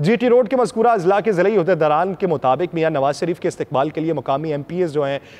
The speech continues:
एमएनएs जो हैं, वो वोटर्स को तैयार कर रहे हैं। यहाँ पे जो सबसे बड़ा मामला है ना, आप लाहौर के, आ, सड़कों का अगर, आ, रात के वक्त मुआयना करें इन दिनों में, तो आपको बड़े-बड़े ट्रक्स जिसके ऊपर बड़े-बड़े पैनाफ्लेक्सेस आवेजा हैं, बड़े-बड़े डेक्स लगाए गए हैं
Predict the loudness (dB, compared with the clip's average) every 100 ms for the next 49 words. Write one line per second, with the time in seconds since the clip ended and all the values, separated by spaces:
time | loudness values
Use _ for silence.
0 | -6 -2 2 2 4 2 2 0 0 0
1 | 0 0 -4 -4 -4 -2 -4 -6 -8 -10
2 | -12 -16 -20 -20 -20 _ _ -20 -20 -20
3 | -20 -6 0 0 2 2 0 0 -2 0
4 | 2 2 2 0 -2 -4 -14 -16 -2 -2
5 | 0 0 2 0 2 0 0 -4 0 0
6 | 0 -8 -20 -20 -20 -8 -6 0 0 2
7 | 2 2 0 0 -2 -4 -2 0 0 0
8 | -2 -4 -2 -2 0 -2 -4 -4 0 2
9 | 2 -2 -6 -14 -20 -20 -20 0 2 4
10 | 2 0 0 0 2 2 2 0 0 -2
11 | -2 -6 -4 0 0 0 0 0 0 2
12 | 0 0 -2 -2 -2 -6 -4 -4 -2 0
13 | 0 0 2 2 0 0 0 2 0 0
14 | -4 -4 -4 0 2 2 0 -2